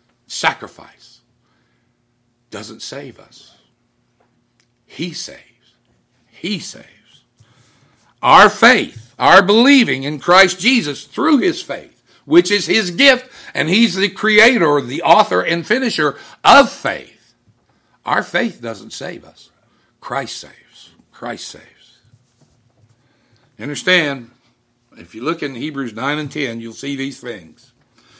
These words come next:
He took away the first that he may establish the second. Talking about covenants. He entered the holy place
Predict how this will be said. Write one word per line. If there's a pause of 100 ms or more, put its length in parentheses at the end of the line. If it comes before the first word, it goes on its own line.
(600)
He
took
away
the
first (480)
that
he
may
establish
the
second. (1000)
Talking
about
covenants. (960)
He
entered
the
holy
place